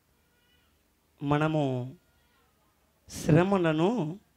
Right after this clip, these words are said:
జయించాలి. శ్రమను జయించాలంటే మనకి ఆయుధం కావాలి. ఆయుధం అనేది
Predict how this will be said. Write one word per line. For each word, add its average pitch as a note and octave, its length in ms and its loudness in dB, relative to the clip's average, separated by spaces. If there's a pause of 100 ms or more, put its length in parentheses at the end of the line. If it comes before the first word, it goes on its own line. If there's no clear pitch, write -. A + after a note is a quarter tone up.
(800)
జయించాలి. C3+ 720 -2 (2750)
శ్రమను A#3 460 0
జయించాలంటే F#3 1160 0 (1080)
మనకి D3+ 260 -4
ఆయుధం E3 540 0
కావాలి. C3+ 380 -4 (3000)
ఆయుధం G#3+ 380 2
అనేది E3 680 0